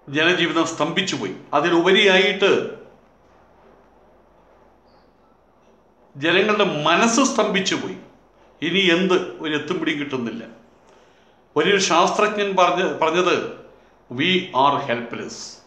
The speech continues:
ഞങ്ങൾ നിസ്സഹായരാണ്. അതാണ് അവർ പറഞ്ഞത്. പിന്നെ ആരാണ് നമ്മളെ സഹായിക്കാനുള്ളത്?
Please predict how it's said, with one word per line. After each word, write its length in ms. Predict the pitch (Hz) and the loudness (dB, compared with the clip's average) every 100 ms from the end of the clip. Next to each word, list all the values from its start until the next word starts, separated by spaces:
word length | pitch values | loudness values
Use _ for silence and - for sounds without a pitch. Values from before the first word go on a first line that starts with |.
| _ _ _ _ _ _ _ _ _ _ _ _ 175 | _ _ _ _ _ _ _ _ _ _ _ _ 0
ഞങ്ങൾ 180 | 208 233 196 | 2 4 2
നിസ്സഹായരാണ്. 960 | - 247 240 226 214 190 165 143 - - - - _ _ _ _ _ _ _ _ _ _ | 2 2 4 4 4 4 4 0 -2 -10 -16 -20 _ _ _ _ _ _ _ _ _ _
അതാണ് 220 | 151 170 | 2 4
അവർ 120 | 165 160 | 2 2
പറഞ്ഞത്. 320 | 147 127 120 - - - _ _ _ _ _ _ _ _ _ _ _ _ _ _ | 0 0 -6 -10 -18 -20 _ _ _ _ _ _ _ _ _ _ _ _ _ _
പിന്നെ 160 | 139 | 0
ആരാണ് 280 | 135 156 160 | 4 4 4
നമ്മളെ 240 | 160 156 151 | 2 0 0
സഹായിക്കാനുള്ളത്? 920 | 127 127 147 156 156 156 151 147 | -2 0 2 2 0 -2 -2 -4